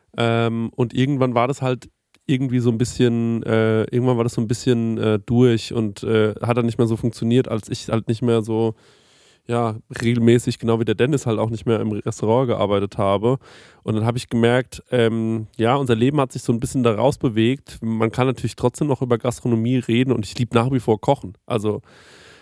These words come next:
äh, genau wie du auch, Dennis, ähm, das, man bleibt auch immer Koch. Also das ist einfach nur mal, n-, sind wir eine lange Zeit unseres Lebens gewesen. Ähm, und, äh, sind's immer noch, aber das ist, äh,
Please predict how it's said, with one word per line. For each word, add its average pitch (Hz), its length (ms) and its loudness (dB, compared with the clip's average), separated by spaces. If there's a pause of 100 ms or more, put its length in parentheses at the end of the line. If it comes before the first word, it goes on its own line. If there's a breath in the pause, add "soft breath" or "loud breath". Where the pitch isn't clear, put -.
(140 loud breath)
äh, 101 200 -2
genau 107 220 0
wie 107 40 -6
du 101 140 -2
auch, 98 200 2
Dennis, 117 580 -2
ähm, 110 380 0
das, - 220 -6
man 104 160 0
bleibt 107 260 2
auch 104 120 -6
immer 98 180 -6
Koch. - 320 -4
Also 104 240 -4
das 101 160 -4
ist 110 140 -8
einfach 107 280 -2
nur 113 120 -2
mal, 107 340 2
n-, 104 320 -6
sind 113 240 -2
wir 110 60 2
eine 107 80 0
lange 107 320 0
Zeit 107 300 0
unseres 107 340 -2
Lebens 110 280 0
gewesen. 110 560 -4 (680 loud breath)
Ähm, 113 560 0 (120)
und, 110 460 0
äh, 107 180 4
sind's 110 200 -2
immer 123 200 2
noch, 139 260 -2
aber 104 480 0
das - 180 -4
ist, - 300 -6
äh, 110 380 2